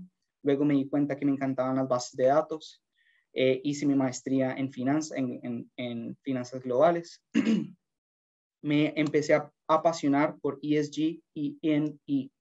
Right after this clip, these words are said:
y los E N Gs, y vamos a ver un poquito qué es eso,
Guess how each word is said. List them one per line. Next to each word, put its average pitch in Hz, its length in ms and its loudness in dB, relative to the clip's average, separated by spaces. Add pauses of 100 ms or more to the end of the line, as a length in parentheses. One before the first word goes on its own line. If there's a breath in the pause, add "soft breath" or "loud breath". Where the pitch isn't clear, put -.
y - 80 -4
los 127 180 -2 (100)
E 160 140 -2
N 156 120 0
Gs, 165 320 -2
y 139 100 -2
vamos 139 220 -2
a 151 60 0
ver 143 140 0
un 143 80 -4
poquito 143 340 -8
qué - 120 -6
es 127 120 -4
eso, 247 300 -6